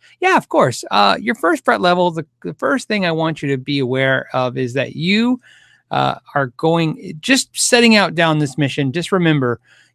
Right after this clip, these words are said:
you are going to be your own warranty. You're gonna fix your own mistakes.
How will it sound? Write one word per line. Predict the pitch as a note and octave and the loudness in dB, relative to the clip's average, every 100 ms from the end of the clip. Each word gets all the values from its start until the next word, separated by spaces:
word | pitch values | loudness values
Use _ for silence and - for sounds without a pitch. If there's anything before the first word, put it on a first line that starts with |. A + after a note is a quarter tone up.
| - | -2
you | D#3+ A3+ G#3+ | 2 6 6
are | F3 | 4
going | D3 D#3+ D#3+ C#3+ | 2 2 2 0
to | |
be | B2+ C3+ C3+ C3+ | 0 0 0 -2
your | C3 C#3 C3+ | 0 2 4
own | C3+ B2+ | 4 2
warranty. | A#2+ A#2+ A2+ G#2+ A2+ | 0 0 -2 -4 -2
You're | A#2+ G3+ E3+ | 6 6 6
gonna | D3 A#2+ | 2 -2
fix | C#3 - | -6 -6
your | C3+ | -6
own | B2 A#2 | -6 -6
mistakes. | A2+ - A2 G#2+ - | -10 -10 -10 -10 -16